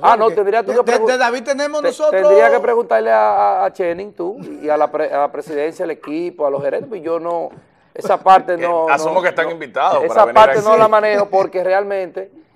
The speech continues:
Speaker 1: es algo ya institucional. Incluso lo he, he conversado con David y no he hablado de esa parte, pero yo entiendo que fue algo que los dos se sentaron varias veces, los, las dos partes, y,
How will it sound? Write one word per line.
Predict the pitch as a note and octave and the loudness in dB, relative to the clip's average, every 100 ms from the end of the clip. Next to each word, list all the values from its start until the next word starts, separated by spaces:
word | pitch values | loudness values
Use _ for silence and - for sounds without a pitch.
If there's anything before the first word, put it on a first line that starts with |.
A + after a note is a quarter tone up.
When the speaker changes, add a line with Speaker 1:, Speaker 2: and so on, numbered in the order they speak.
| _ _ - | _ _ -10
Speaker 1:
es | C#3+ D#3 D#3 | -4 -4 -4
algo | F3 D#3+ E3+ E3+ D#3 C#3+ | 0 0 2 2 2 0
ya | C#3 D3 D3+ | -2 0 0
institucional. | D#3 D3 D3 C#3+ D3+ C#3 D3+ E3 D#3+ | -2 -12 -16 -12 -10 -8 -4 -4 -4
Incluso | D3 A3+ A3 | -8 -10 -6
lo | E3+ F3 | -4 -4
he, | E3 E3+ | -4 -6
he | F#3+ | -4
conversado | A3 G#3 G3+ G#3 | -6 -2 0 0
con | G3 | -2
David | F#3 E3+ G3+ F3+ | -2 -4 -6 -8
y | D#3 | -10
no | D#3+ | -6
he | |
hablado | F3 E3 D#3+ | -4 -2 -2
de | D#3+ | -2
esa | D#3+ - | -4 -6
parte, | D3 C#3 D#3+ | -6 -6 -12
pero | F3 | -8
yo | G3+ | -8
entiendo | F3+ F3+ F3+ G3 _ _ _ _ _ _ | -8 -8 -8 -12 _ _ _ _ _ _
que | - D#3 D#3 D3 C#3 C3 A#2 A2 _ _ _ - | -12 -6 -4 -2 -2 -4 -8 -14 _ _ _ -20
fue | _ D#3 E3 | _ -2 4
algo | D#3+ E3 E3+ E3+ E3 D#3 | 4 4 0 2 2 2
que | D#3 C#3+ | -2 -6
los | C#3 A#2 | -6 -6
dos | C#3 D3 D#3 - _ _ _ _ _ _ _ _ - _ _ | -4 -4 -6 -14 _ _ _ _ _ _ _ _ -20 _ _
se | - | -12
sentaron | C3 D3 A#2+ C#3+ D3 C#3+ | -8 -8 -2 0 0 -2
varias | C#3 C#3 | -4 -4
veces, | B2 D3 D3 D3 - | -4 -4 -4 -10 -16
los, | A#2 A2+ | -16 -14
las | A2 A2+ | -12 -10
dos | A#2 B2+ | -10 -8
partes, | B2+ B2+ - F#3 | -2 -2 -4 -10
y, | C3+ | -10